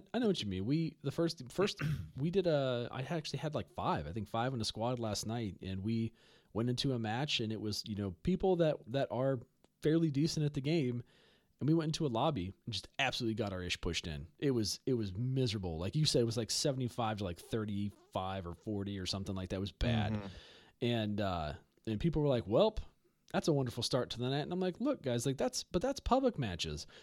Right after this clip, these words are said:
Speaker 1: You're gonna run into teams that just absolutely will wipe the floor with you because they're that
Speaker 2: Yeah.
Speaker 1: good. But then you leave a lobby, go into another lobby, and you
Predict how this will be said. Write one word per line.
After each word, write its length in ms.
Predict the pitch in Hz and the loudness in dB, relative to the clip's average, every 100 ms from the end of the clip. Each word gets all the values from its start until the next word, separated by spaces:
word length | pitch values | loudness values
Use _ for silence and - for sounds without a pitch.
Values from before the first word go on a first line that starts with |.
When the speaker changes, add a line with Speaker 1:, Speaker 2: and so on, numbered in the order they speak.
| - | -8
Speaker 1:
You're 140 | 147 262 | 2 2
gonna 320 | 190 226 220 | 6 4 6
run 220 | 185 190 | 6 6
into 240 | 185 170 135 | 4 4 0
teams 640 | - 170 127 101 98 - | 2 2 2 0 -2 -4
that 140 | 139 131 | -2 0
just 240 | 139 123 - - 139 | 0 -2 -8 -10 -4
absolutely 800 | 165 190 - 170 156 170 151 135 | 2 4 4 4 6 4 4 2
will 180 | 131 | 2
wipe 260 | 123 135 131 | 2 0 0
the 80 | 123 | -2
floor 260 | - 120 110 | 0 2 2
with 200 | 92 85 | 0 -2
you 160 | 85 | -2
because 360 | 82 87 104 92 | -2 -2 -2 -2
they're 160 | 101 92 | -2 -2
that 280 | 92 82 | -2 0
Speaker 2:
Yeah. 140 | 113 87 | 2 2
Speaker 1:
good. 160 | 71 - - - - - | 2 -10 -18 -20 -14 0
But 180 | 147 147 | 0 4
then 400 | 190 196 196 175 _ | 6 6 2 -2 _
you 140 | 139 | 2
leave 200 | 147 196 175 | 4 6 6
a 40 | |
lobby, 320 | 165 175 170 | 6 6 6
go 160 | 160 165 | 6 4
into 160 | 160 | 4
another 240 | 151 202 156 | 2 4 4
lobby, 420 | 117 104 113 131 151 | 4 2 2 0 2
and 180 | 143 | 0
you 240 | 131 202 | 2 0